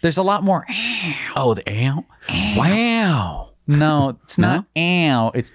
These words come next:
Speaker 1: wow. Wow.
Speaker 2: Supposed to have independent rear suspension, automatic adaptive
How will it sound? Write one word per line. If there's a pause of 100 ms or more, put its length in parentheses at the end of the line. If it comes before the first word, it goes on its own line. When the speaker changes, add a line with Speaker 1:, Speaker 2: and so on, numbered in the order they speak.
Speaker 1:
wow. (240)
Wow. (160)
Speaker 2:
Supposed
to
have
independent
rear
suspension,
automatic
adaptive